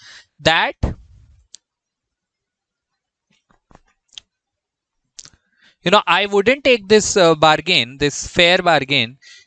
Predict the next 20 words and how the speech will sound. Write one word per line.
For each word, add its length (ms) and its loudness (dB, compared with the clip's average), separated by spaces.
if 400 -2
my 240 -2
current 440 0
level 280 2
of 160 0
utility 520 0
from 260 -2
my 100 -2
current 340 0
level 240 0
of 140 0
wealth 400 0
is 200 -2
more 380 4
than 340 -2
what 260 2
I 100 0
have 400 -2
after 520 4
the, 480 2